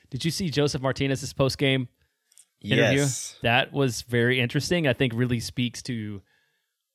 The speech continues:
Speaker 1: the state of Atlanta United, who I think everybody keeps expecting more out of, right? Like, even going into this, you're like, "Well, they're tenth in the East, but they're at home and they have a ton of talent." And they,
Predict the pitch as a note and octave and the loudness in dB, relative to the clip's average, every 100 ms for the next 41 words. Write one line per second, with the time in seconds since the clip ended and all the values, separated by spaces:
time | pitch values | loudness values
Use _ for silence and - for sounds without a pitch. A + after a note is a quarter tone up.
0 | _ _ _ _ - C3 A2+ - B2+ C3+ | _ _ _ _ -6 -4 -4 -2 -2 0
1 | B2 A2+ A#2 A2+ A#2 B2+ C#3+ E3 A3+ G#3 | -2 -2 0 0 2 2 2 2 2 2
2 | G#3 G3 G3+ F3 - E3+ - - - - | 2 4 4 2 0 -4 -2 -6 -4 0
3 | C#3 F#3+ D#3+ A2+ G#2+ E3+ C3+ F#2+ - G#2 | 0 2 2 2 2 2 0 -2 -2 0
4 | C#3 - _ _ _ C3 A#2 - - D3+ | 0 -4 _ _ _ -2 -2 -4 -2 0
5 | D#3+ D3 C#3 D#3+ B2 B2 A2+ F3+ G#3 F#3 | 4 4 4 2 2 0 -2 0 2 4
6 | F3 C#3 - D3+ B2+ A#2 B2+ A#2+ - A2+ | 4 2 0 0 2 2 2 0 0 0
7 | G2+ - _ _ _ _ _ _ _ _ | 0 -8 _ _ _ _ _ _ _ _
8 | C3 A#2 C#3 B2+ A#2+ G#2 - _ _ B2+ | 0 2 4 4 4 0 -6 _ _ 0
9 | A#2+ C#3 B2 C3 A#2 - A#2 G#2 G2+ A#2 | 2 2 2 0 -2 -2 -2 -2 -4 -4
10 | A2+ G#2+ | -2 -4